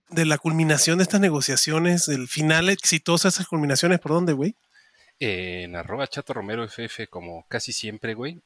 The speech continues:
Speaker 2: Eh, y que, quiero dar un anuncio que a lo mejor, bueno, no es que no tenga nada que ver, pero tiene algo que ver. Hay mucha banda que últimamente ha estado preguntando que qué pedo con, con Convoy, porque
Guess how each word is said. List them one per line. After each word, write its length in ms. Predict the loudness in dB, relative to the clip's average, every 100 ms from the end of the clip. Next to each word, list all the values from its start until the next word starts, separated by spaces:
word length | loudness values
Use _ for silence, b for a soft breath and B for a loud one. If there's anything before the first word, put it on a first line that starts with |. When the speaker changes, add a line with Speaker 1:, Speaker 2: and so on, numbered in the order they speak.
| -16
Speaker 2:
Eh, 520 | -14 -12 -14 -16 -20 _ -10
y 440 | -6 -4 -6 -8
que, 240 | -4 -4 -2
quiero 180 | 0
dar 140 | 2 2
un 80 | 0
anuncio 420 | -2 -4 -6 -4
que 100 | -2
a 60 |
lo 60 | -2
mejor, 320 | -4 -10 -10 _ _ 2
bueno, 320 | 2 2 0
no 100 | 0
es 80 | 2
que 80 | 2
no 100 | 2
tenga 160 | 2
nada 120 | 2
que 120 | 0 -2
ver, 120 | -2
pero 180 | -4 -6
tiene 300 | -6 -6 -4
algo 240 | -6 -8
que 140 | -4
ver. 200 | -2 -2 -6 B B B B
Hay 180 | 0 2
mucha 340 | -2 0 4
banda 340 | 4 4 0
que 200 | -2 -4
últimamente 440 | -6 -8 -8 -8 -10
ha 20 |
estado 280 | -4 -4 -2
preguntando 640 | -6 -8 -10 -8 -8 -8
que 140 | -14 -16
qué 120 | -14
pedo 340 | -8 -6 -6
con, 580 | -8 -12 -14 -14 -18 -20 _ _ _ _ _
con 300 | -8 -8 -8
Convoy, 460 | -12 -6 -4 -6 -8 -20 -20 _ _ _ _ _ -6
porque 1040 | -6 -6 -4 -2 0 -2 -6 -8 -10 -14